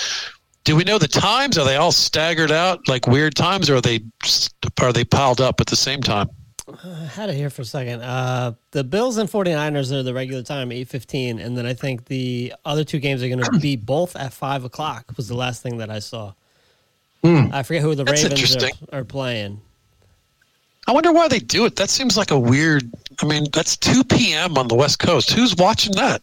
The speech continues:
Speaker 2: But now neither of those games are on the schedule at N F L dot com, so they might be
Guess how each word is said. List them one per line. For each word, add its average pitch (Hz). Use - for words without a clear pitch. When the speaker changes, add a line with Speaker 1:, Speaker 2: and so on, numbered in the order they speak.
Speaker 2:
But 151
now 180
neither 202
of 170
those 156
games 151
are 139
on 135
the 131
schedule 123
at -
N 117
F -
L 117
dot 107
com, 120
so 113
they 123
might 135
be 117